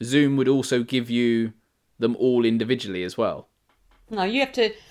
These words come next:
Speaker 2: you know, um, you might not know this, you, you hover over the little square and there's a little blue box in the corner with three dots. You click
Speaker 1: What,
Speaker 2: on that.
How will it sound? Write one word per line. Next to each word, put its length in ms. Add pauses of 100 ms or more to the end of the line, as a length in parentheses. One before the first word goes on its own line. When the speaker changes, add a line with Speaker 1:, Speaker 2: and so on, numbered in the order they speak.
(520)
Speaker 2:
you 100
know, 320
um, 300 (240)
you 120
might 200
not 120
know 120
this, 180
you, 160
you 220
hover 380
over 260
the 100
little 200
square 340
and 80
there's 180
a 40
little 340 (640)
blue 180
box 300
in 60
the 40
corner 320
with 120
three 480
dots. 500 (1400)
You 60
click 200
Speaker 1:
What, 80
Speaker 2:
on 80
that. 220